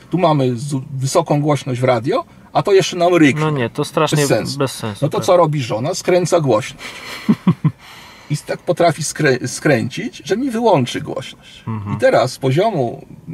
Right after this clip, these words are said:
Speaker 1: zewnętrznego <laughs> nie można tej głośności podkręcić z powrotem.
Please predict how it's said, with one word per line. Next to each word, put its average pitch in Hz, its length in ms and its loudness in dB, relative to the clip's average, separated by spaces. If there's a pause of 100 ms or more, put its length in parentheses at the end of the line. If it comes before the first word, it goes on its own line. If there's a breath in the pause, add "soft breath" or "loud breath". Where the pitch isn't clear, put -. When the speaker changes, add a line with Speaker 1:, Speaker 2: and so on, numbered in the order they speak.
(480)
Speaker 1:
zewnętrznego 160 840 -2
<laughs> - 60 -14
nie 247 60 2 (120)
można 185 220 0
tej 196 200 -8
głośności 160 600 -6
podkręcić 135 640 -4
z - 60 -16
powrotem. 208 540 -2